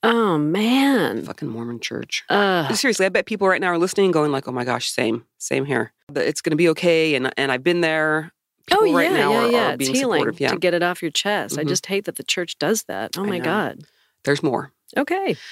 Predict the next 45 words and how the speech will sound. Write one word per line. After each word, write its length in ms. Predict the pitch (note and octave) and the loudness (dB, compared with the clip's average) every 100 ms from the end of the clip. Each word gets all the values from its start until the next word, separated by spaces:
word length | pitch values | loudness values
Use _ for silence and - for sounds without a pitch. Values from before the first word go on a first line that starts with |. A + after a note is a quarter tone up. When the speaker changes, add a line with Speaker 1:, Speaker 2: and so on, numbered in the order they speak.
| - - | -20 -4
Speaker 2:
"I 100 | - | 0
moved 300 | F#3+ B3 A#3 | 4 4 4
out 160 | G#3 G3+ | 2 2
when 80 | G3+ | 0
I 100 | G3 | 0
was 120 | F#3 | 2
eighteen, 680 | G3+ - D3 A2 G#2 C#3 D3+ - | 0 -2 0 2 0 -2 -4 0
and 100 | D#3+ | 2
it 100 | - | 2
took 240 | C#4+ - | 0 2
me 100 | A3 | 2
a 80 | F3 | 4
while 220 | D3+ D3 | 4 2
to 60 | D3 | 0
figure 380 | - F3+ E3 D3 | 0 2 2 2
out 140 | D3 | 0
my 140 | C#3+ | -2
life. 400 | B2+ A#2+ - - _ _ - | 0 0 0 -8 _ _ -2
I 100 | D3+ | -2
had 200 | D#3 D3 | 0 -2
no 320 | F3+ G#3+ A3 | 2 4 4
idea 480 | A3 G#3+ F3 F3 E3+ | 2 0 0 2 2
that 140 | D3+ D3+ | 2 0
I 100 | C#3+ | -2
had 240 | D3 - | -4 -6
P 200 | - F3 | -6 -4
T 200 | - E3+ | 2 2
S 120 | D3+ - | 2 -2
D 340 | D3+ C#3 B2+ | -2 2 2
and 160 | - C3 | 2 0
anxiety 500 | C3 B2 C3+ C3+ A#2 | 0 0 0 0 -2
from 200 | - B2 | -2 0
my 120 | A#2 | 0
childhood." 540 | A2+ - G#2+ - - E3 | 0 0 0 0 -2 0
Speaker 1:
Mm. 480 | E3 D#3+ C#3+ C3+ C#3+ | 2 2 0 0 2
Speaker 2:
Oh, 120 | D4 | 2
hell 200 | A#3+ C#4 | 2 2
yeah, 200 | A#3 A#3 | 2 2
you 100 | D#3 | 2
Speaker 1:
Yeah. 200 | C#3+ F3 | 2 2
Speaker 2:
did. 60 | F#3+ | 0
Who 80 | A3 | 2
wouldn't? 320 | G3+ G#3 - | 2 2 0
Like, 260 | C#3 C#3+ - | 0 0 0
yeah, 200 | F#3 | 0